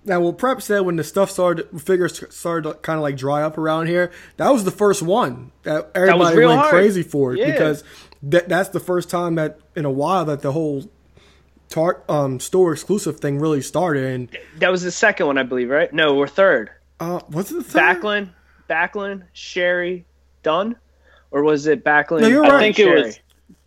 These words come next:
Speaker 3: Yeah.
Speaker 1: Yeah, I never saw Sherry in the wild at all. Um,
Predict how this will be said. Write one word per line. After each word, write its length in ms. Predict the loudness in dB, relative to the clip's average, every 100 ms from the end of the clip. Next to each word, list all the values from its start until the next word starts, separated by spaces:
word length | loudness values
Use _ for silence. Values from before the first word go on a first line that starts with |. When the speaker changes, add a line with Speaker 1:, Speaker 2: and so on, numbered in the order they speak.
| _
Speaker 3:
Yeah. 280 | -8 -6 -8 -16 _
Speaker 1:
Yeah, 160 | -2 -2
I 140 | 4 4
never 240 | 4 2
saw 240 | -2 -4 -4
Sherry 440 | -4 -4 -2 -2
in 80 | -4
the 60 | -4
wild 440 | -2 -4 -6 -10 -16 _
at 140 | -8 -6
all. 340 | -4 -6 -8 _ _ _ -20 -20 _ -8
Um, 540 | -4 -4 -4 -8 -10